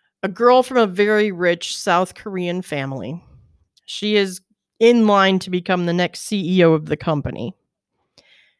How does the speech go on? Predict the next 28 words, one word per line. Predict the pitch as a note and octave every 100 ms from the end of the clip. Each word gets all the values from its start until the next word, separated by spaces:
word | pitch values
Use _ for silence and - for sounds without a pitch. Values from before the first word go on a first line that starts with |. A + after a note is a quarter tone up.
| _ _
And | E3+ F3 F3
she's | C4+ C#4 C4
testing | - - A3+ A3+ - A3
out | G#3 G3 F#3+ -
some | - - - - - G#3+ G3+ G3 F#3 F3+ - - - F3+
new | F3 G3 G#3 G3+
product | F#3 - F3+ E3 D#3+ - - -
that | - E3
this | D#3 -
company's | E3+ F3 D#3 -
putting, | D#3 D3+ -
that | - C#3+
her, | D#3+ -
their | E3 D#3+
company's | F3+ E3+ E3 D#3+
putting | - D#3 D#3
out. | C#3+ C3+ - - - - - - _ _ -
And | F#3+ F#3+
she | A3+
gets | G#3+ B3 B3
on, | A#3+ A3
like, | G#3 G3
a | A#3
hang | C4+ G#3+ A3+ A#3 A3
glider | G3 F3+ E3+ E3 E3 E3+ - _ _ _ _ _ -
off | F3+ F#3+ -
of | F#3
the | F3 E3+